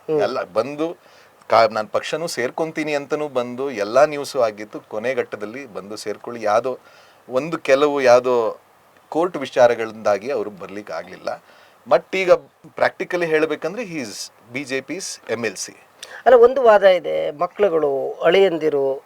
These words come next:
Speaker 1: ಅವರ ಒಂದು ಸೆಟ್ಲ್‌ಮೆಂಟ್‌ಗಾಗಿ, ಅವ್ರನ್ನ ಒಂದು ಅಸ್ತಿತ್ವಕ್ಕಾಗಿ ವಿಶ್ವನಾಥ್ರವರು ರಾಜಕೀಯ ಸಂಧ್ಯಾ ಕಾಲದಲ್ಲಿ ಒಂದಷ್ಟು ರಾಂಗ್ ಡಿಸಿಷನ್ ತಗೊಂಡ್ರು.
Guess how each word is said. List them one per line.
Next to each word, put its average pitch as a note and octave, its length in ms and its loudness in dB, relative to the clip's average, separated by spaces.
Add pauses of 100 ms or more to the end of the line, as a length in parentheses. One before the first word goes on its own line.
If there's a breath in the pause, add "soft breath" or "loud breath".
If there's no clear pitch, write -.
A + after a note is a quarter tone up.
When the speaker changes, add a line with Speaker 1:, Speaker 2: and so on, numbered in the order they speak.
(140)
Speaker 1:
ಅವರ G#3+ 200 10 (280)
ಒಂದು A3 520 4 (420 soft breath)
ಸೆಟ್ಲ್‌ಮೆಂಟ್‌ಗಾಗಿ, F3+ 840 2
ಅವ್ರನ್ನ G3+ 440 6
ಒಂದು F#3 640 6 (140)
ಅಸ್ತಿತ್ವಕ್ಕಾಗಿ F3+ 760 6
ವಿಶ್ವನಾಥ್ರವರು F#3 760 4
ರಾಜಕೀಯ E3+ 440 4
ಸಂಧ್ಯಾ D3 360 4
ಕಾಲದಲ್ಲಿ C#3+ 360 2
ಒಂದಷ್ಟು G3+ 340 4
ರಾಂಗ್ D3+ 320 4
ಡಿಸಿಷನ್ C#3+ 300 -6
ತಗೊಂಡ್ರು. A#2+ 540 -10